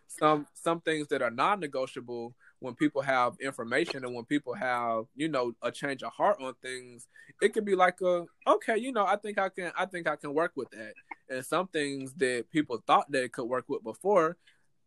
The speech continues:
change to things that they, that they no longer accept. So, you know, it, it's,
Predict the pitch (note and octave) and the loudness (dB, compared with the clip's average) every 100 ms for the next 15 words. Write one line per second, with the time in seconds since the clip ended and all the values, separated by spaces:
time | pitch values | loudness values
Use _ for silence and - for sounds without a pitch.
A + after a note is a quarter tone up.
0 | _ - C#3+ C#3+ C#3+ - D#3 C#3 C#3 C#3 | _ -2 0 2 0 -2 -2 0 0 -2
1 | - C3 C3 C3 C3 A#2+ A#2+ B2+ C3 B2+ | 2 2 4 2 2 -2 0 0 2 -2
2 | C3 B2+ B2 A#2 A2 A#2+ - B3 - - | -2 -4 -2 -2 -4 -4 -2 -2 -2 0
3 | C#3+ E3+ A#3+ G3 F#3 A3 G#3 A#3 C4+ | 0 2 2 2 6 4 4 -2 -2